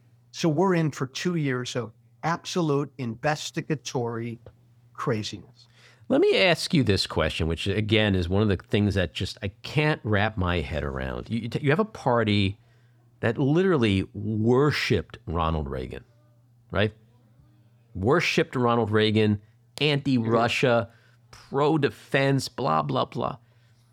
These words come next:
Speaker 2: How does your former party just become a bunch of servile puppy dogs who lick Trump's ass, don't care about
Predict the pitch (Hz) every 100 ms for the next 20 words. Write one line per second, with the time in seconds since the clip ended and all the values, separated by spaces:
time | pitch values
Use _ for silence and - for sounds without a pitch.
0 | _ _ _ - - - 240 359 370 302
1 | - 143 151 - - 131 127 127 117 -
2 | - 98 82 67 65 - _ _ _ _
3 | _ _ _ - 151 - 190 180 - 107
4 | 92 85 87 _ _ - 78 90 - -
5 | 101 117 131 - - 113 - - - 113
6 | 120 113 113 101 - 104 101 80 67 69
7 | - - - _ _ _ _ _ - 117
8 | 104 107 - - - 139 143 - 73 67
9 | 67 - - _ _ _ _ _ _ _
10 | _ _ - 143 214 - 135 143 123 -
11 | _ _ _ _ _ 117 135 143